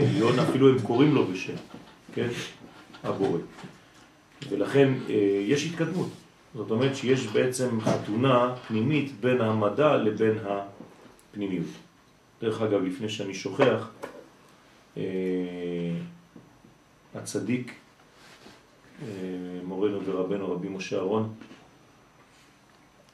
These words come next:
שליטה, אה, ביקש ממי שרוצה, אה, ואני יכול, אה,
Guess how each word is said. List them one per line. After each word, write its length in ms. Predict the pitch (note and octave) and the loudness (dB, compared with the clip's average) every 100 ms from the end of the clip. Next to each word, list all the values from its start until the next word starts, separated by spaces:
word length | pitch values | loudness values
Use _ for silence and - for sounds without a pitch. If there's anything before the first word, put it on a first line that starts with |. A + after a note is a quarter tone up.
| _ - _ - | _ -20 _ -20
שליטה, 460 | - G2+ G2+ G2+ F#2 - - _ _ _ - - - - - - _ _ - - - | -10 -8 -6 -8 -12 -18 -20 _ _ _ -20 -20 -20 -20 -20 -20 _ _ -20 -18 -12
אה, 100 | F#2+ F2 | -10 -8
ביקש 640 | F#2+ - C3+ B2 B2 - - | -10 2 4 4 2 -6 -10
ממי 340 | G#2 F#2+ A2+ | -8 -4 -4
שרוצה, 720 | A2+ A2 F#2 F#2 - C3+ B2+ B2+ - _ _ - _ _ _ _ _ _ _ _ _ G3+ A3 F3 | -2 -2 -4 -6 2 2 2 -4 -12 _ _ -20 _ _ _ _ _ _ _ _ _ -20 -18 -12
אה, 40 | G2 F#2 F2+ F2+ F2 F2 F2 F2 E2+ E2+ - - - - - - - - - - - - - A2 | -8 -8 -8 -10 -6 -6 -6 -6 -8 -10 -12 -18 -20 -20 -20 -20 -20 -20 -20 -20 -20 -20 -18 -12
ואני 180 | F#2 F#2 | -10 -10
יכול, 340 | E2+ A2 G2 | -2 0 0
אה, 520 | F#2 F2+ F2 F2 F2 | 0 -2 -2 -4 -6